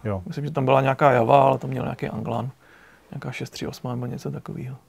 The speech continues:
Speaker 1: Mhm.
Speaker 2: Ale jo, jako to, co jsem se bavil, tak to vš-, všechny zajímalo spíš ne z hlediska jako toho i-, inženýrského, ale spíš jako to jsi na tom dojel až z Česka, no, tak dobrý.
Speaker 1: No, tak jako to je výkon, jako to,
Speaker 2: Mhm.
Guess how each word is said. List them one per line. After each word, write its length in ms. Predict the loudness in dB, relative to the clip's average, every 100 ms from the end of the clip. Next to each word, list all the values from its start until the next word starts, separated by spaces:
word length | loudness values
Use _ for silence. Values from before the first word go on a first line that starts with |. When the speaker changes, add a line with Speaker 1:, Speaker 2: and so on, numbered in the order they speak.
| _ -4
Speaker 1:
Mhm. 260 | 0 0 -4 _ _ _
Speaker 2:
Ale 220 | -8 -8 -10 _ _ _ _ -4
jo, 240 | -4 -2
jako 240 | -4 -4 -6 -6
to, 120 | -6
co 140 | -2
jsem 140 | 2 4
se 100 | 6
bavil, 300 | 6 6 4
tak 140 | 0
to 180 | -2 -2
vš-, 60 | -4 _ -20 -18 -8
všechny 280 | 0 4 8
zajímalo 380 | 8 10 8
spíš 260 | 8 0 6
ne 120 | 8
z 40 | 10
hlediska 440 | 10 8 6 6
jako 480 | 6 8 8 8 4 -8 -20 -20 -20 -20 _ _ _ _ -2
toho 420 | 2 6 6 4 0 -12 -16 _ _ -20 -20 _ _
i-, 180 | -6 -4 -2
inženýrského, 920 | 0 2 2 2 4 6 8 6 4
ale 160 | 2 0
spíš 240 | -2 -4
jako 460 | -4 -4 -2 -2 -4 -8
to 120 | -10
jsi 80 | -8
na 80 | -8
tom 180 | -4 -2
dojel 220 | 2 2
až 100 | 0
z 20 |
Česka, 460 | -4 -10 -8 -8 -8
no, 140 | -8 -10
tak 140 | -12 -16 -20 _
dobrý. 180 | -14 -12 -14 -20 -20 -20 -20 -20 -20 -20 -20 -2
Speaker 1:
No, 140 | 2 4
tak 160 | 4
jako 220 | 4 0 0
to 100 | 0
je 60 |
výkon, 320 | 0 -2 -2 -2
jako 180 | -8 -6
to, 180 | -4
Speaker 2:
Mhm. 380 | -4 -6 -6 -10